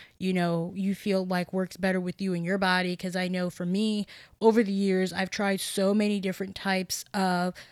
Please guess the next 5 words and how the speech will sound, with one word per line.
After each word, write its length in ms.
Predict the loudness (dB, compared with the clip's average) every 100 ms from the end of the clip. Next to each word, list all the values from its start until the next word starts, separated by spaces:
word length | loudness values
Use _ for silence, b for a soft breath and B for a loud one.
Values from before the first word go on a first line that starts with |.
| B _ 2
antihistamines 1080 | 4 4 2 0 0 0 2 2 0 0
and 220 | -2 -4 -8 -10
allergic 640 | -4 4 6 6 4 0
medication, 960 | 0 0 -2 -4 -4 -2 -2 -2 -2 -4
and 440 | -4 -2 -4 -6